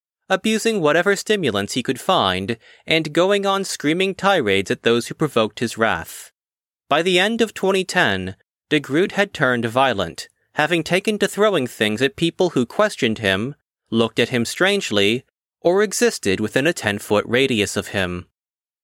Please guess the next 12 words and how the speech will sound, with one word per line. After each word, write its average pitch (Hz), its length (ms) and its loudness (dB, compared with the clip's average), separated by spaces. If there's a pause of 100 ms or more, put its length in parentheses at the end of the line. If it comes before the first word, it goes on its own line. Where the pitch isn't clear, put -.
(320)
Three 202 240 2
members 180 460 0
of 117 80 -6
the 131 80 0
congregation's 165 840 0
inner 127 240 0
circle 92 540 0
went 135 240 0
missing 101 400 0
during 104 300 0
this 101 180 0
time. 92 560 -2